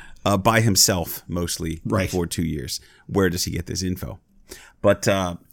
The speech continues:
Speaker 1: uh, one of his companions, Torvi Valbrandsson, uh, who's probably the most gung-ho of Halvarth's nephews, says,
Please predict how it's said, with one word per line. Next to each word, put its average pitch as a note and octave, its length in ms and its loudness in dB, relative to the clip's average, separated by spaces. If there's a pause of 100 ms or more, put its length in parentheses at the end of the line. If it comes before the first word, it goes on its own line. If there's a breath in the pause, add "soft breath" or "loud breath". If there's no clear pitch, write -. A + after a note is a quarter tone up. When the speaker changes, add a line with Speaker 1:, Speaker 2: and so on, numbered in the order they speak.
(160)
Speaker 1:
uh, G#2 220 2
one D3 160 6
of C3 60 4
his B2 120 6
companions, A2 640 4
Torvi G#2+ 400 6
Valbrandsson, F2 800 0 (100)
uh, D#2 340 -6
who's G2+ 280 2
probably - 320 0
the D#3 120 2
most B2 220 4
gung-ho G#2+ 560 6
of E2+ 180 -2 (380 soft breath)
Halvarth's F#2+ 340 4
nephews, F2+ 560 0
says, - 420 2